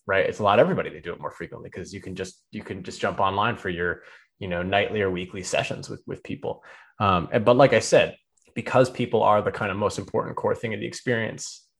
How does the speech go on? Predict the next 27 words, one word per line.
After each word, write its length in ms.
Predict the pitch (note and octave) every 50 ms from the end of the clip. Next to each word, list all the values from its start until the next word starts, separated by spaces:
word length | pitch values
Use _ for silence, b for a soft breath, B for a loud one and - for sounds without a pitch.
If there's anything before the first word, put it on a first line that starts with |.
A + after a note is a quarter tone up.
| _
we 140 | - G#2+ -
have 320 | - - - B2 B2 B2 -
to 80 | D#3
make 160 | C#3 C3 B2
sure 280 | - - - A2+ G#2+ G2+
that 200 | G2 F2+ - - -
everything 460 | A2+ A2 B2+ B2+ B2 - A#2 A2+ A2
we 180 | G#2 G2 F#2 -
add 420 | A2+ A2+ A2+ G#2 F2+ F2 - - -
and 140 | - G2+ G2
everything 260 | G#2 A#2+ A2+ - A#2+
we 120 | A2+ G#2
layer 340 | F#2+ G#2 G2 F#2+ F#2 F#2 G2
on 440 | G#2 G#2+ G#2 F#2 F2 F2+ - - - _
for, 480 | - - - G#2+ G2 F#2 F2+ F2 F2 _ _ _ -
uh, 180 | - F#2+ E2+ - - - _ _ -
for 140 | - F#2 E2
a 40 | -
play 220 | - D3 D#3+ D3
experience 680 | C#3+ - - - F2+ F2+ F2 F2+ - - - - - b b b b b b b -
never 500 | F2+ G2 A2+ B2+ C#3+ D3 D3 C#3 D3 -
gets 240 | B2+ A#2+ A#2+ - C3+
in 60 | A2+
the 60 | G2
way 140 | G2 F#2+ F2+
of 120 | E2+ -
that. 180 | - - -